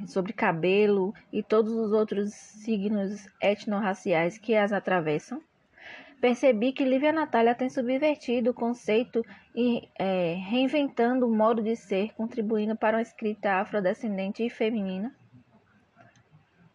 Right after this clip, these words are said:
o que eu percebi através da análise de alguns poemas. É, poemas estes que vêm entranhado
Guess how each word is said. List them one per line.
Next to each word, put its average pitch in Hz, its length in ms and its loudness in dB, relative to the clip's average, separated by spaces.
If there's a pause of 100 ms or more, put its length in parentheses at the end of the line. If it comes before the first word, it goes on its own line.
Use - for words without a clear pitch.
(640)
o 240 80 0
que 262 400 0
eu 247 100 4
percebi 240 540 2
através 240 520 2
da 247 140 2
análise 220 480 0
de 214 80 2
alguns 220 260 0
poemas. 185 720 -4 (2250)
É, 185 260 -2
poemas 214 640 2
estes 214 600 -2
que 208 180 -4
vêm 208 200 0
entranhado 202 760 0